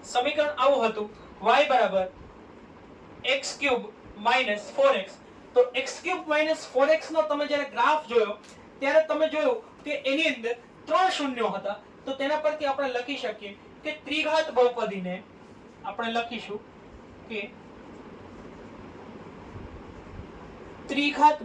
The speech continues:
બહુપદીને વધુમાં વધુ ત્રણ શૂન્યો હોય છે.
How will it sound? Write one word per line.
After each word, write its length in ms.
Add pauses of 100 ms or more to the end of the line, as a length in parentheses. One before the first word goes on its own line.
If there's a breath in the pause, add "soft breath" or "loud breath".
બહુપદીને 640 (2250)
વધુમાં 540
વધુ 280 (2500)
ત્રણ 340
શૂન્યો 400 (280)
હોય 280
છે. 100